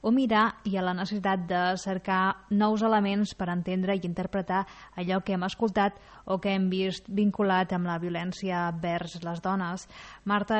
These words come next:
Jové, coordinadora territorial a Barcelona de l'Institut Català de les Dones,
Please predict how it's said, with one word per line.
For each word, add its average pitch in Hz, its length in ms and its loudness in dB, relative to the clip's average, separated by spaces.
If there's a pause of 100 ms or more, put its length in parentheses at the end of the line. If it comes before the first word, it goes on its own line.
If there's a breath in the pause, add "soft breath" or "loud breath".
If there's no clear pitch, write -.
Jové, 208 320 2
coordinadora 190 880 2
territorial 190 560 0
a 180 80 2
Barcelona 185 500 0
de 180 140 -2
l'Institut 190 420 -2
Català 196 320 2
de 185 140 0
les 208 180 0
Dones, 214 460 0